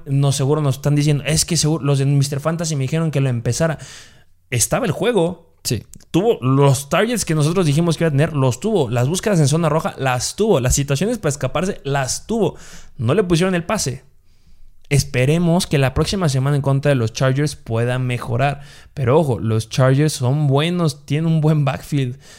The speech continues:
Speaker 1: Recordemos lo que hicieron en contra de Kansas City en la semana número tres.
Speaker 2: Sí.
Speaker 1: Nos apagaron a Tyreek Hill. Nos falta ver el juego de la se-, de, del hoy en la noche para en-, ver qué pueden hacer en contra de los Raiders. Pero Odell Beckham sigue siendo un start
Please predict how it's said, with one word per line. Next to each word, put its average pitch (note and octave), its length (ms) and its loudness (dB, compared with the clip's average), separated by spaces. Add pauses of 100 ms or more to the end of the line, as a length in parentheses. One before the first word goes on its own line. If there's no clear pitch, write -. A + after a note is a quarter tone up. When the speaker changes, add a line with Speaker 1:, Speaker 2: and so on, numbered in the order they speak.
(280)
Speaker 1:
Recordemos C#3 540 2
lo D3+ 100 2
que C#3 100 -2
hicieron D#3+ 420 0
en C3+ 100 0
contra D3+ 400 -2
de A#2+ 520 0
Kansas C#3+ 320 -2
City D3+ 220 0
en C3 80 2
la A#2+ 60 4
semana C#3 320 0
número C3+ 260 2
tres. - 440 -10 (160)
Speaker 2:
Sí. - 160 -6 (380)
Speaker 1:
Nos C#3 220 4
apagaron D#3 400 2
a C3 80 2
Tyreek C#3+ 400 0
Hill. G#3+ 300 -4 (840)
Nos C3 160 4
falta E3+ 260 4
ver F3 120 4
el E3+ 60 4
juego F3 260 4
de C#3+ 80 4
la B2 80 2
se-, C3 120 -2
de, B2 380 2
del A#2+ 360 0
hoy D3 220 6
en D#3 80 2
la B2+ 100 2
noche C#3+ 320 0
para A#2 280 -2
en-, A2+ 140 0 (320)
ver C3+ 200 0
qué C#3+ 120 0
pueden C#3+ 200 0
hacer C3 140 0
en C#3 80 -2
contra C#3 220 0
de B2+ 40 0
los A2 120 0
Raiders. D3 400 2 (320)
Pero C#3 280 2
Odell E3 300 4
Beckham F#3 360 -2
sigue F#3+ 240 2
siendo F#3 220 0
un C#3+ 60 2
start D#3 420 2